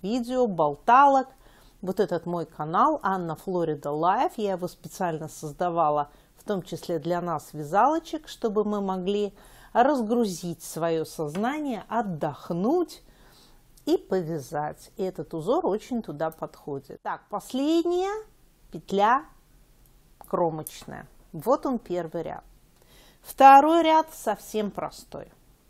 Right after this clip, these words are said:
Как всегда, первая петелька кромочная. Сняли. Дальше вы видите две петельки вместе, вывязанные из одной предварительно. Вот здесь одна из одной, а здесь две из одной, да?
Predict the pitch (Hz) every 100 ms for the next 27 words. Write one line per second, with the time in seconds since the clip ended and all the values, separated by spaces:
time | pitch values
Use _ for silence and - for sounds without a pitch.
0 | _ _ - _ _ _ _ _ - -
1 | - - - - - 208 - 226 175 160
2 | 156 - 262 311 302 302 302 190 170 -
3 | 208 - 233 233 _ - _ - 165 147
4 | 143 - - 147 - _ _ _ _ _
5 | _ _ - - 175 139 - _ _ _
6 | - - - - - - 196 294 330 349
7 | - 269 262 - - 220 254 320 330 320
8 | 262 202 202 269 294 269 254 - 226 -
9 | 214 226 254 330 - 202 202 233 247 233
10 | 226 220 - 208 208 196 202 170 156 160
11 | 160 165 151 - 160 151 151 190 - 170
12 | 190 285 349 214 170 160 - 151 165 214
13 | 170 151 170 170 143 - - - - -
14 | 196 330